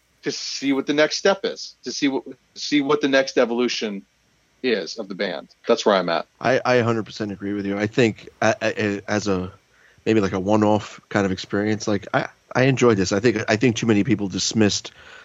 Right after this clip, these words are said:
Speaker 2: this tour out of hand without even really giving it an opportunity. And, uh, you know, as you c-, people have heard from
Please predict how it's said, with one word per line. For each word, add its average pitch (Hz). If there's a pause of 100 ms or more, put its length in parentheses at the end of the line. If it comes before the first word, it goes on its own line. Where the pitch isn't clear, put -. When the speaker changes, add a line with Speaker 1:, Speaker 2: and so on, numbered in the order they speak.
Speaker 2:
this 104
tour 98
out 101
of 92
hand 95
without 95
even 92 (400)
really 101
giving 92
it 90
an 92
opportunity. 92 (440)
And, 92
uh, 92
you 95
know, 92
as 90
you 92
c-, - (120)
people 95
have 85
heard 95
from 87